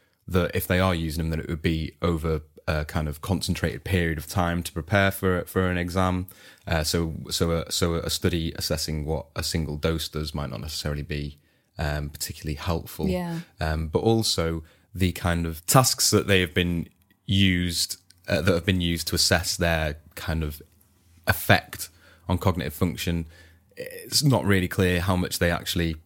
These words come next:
Speaker 1: translate again over to,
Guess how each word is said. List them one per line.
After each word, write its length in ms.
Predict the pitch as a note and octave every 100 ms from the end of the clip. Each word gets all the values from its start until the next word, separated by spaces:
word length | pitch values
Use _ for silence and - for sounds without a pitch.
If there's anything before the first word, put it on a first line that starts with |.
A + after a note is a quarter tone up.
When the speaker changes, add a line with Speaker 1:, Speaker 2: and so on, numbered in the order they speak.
| _ _ _ _ _ -
Speaker 1:
translate 580 | - F#2+ E2+ E2+ E2 - _ _ _ -
again 500 | F#2 F#2 E2+ E2 E2 - - -
over 220 | F2+ E2
to, 420 | F2 - E2 D#2+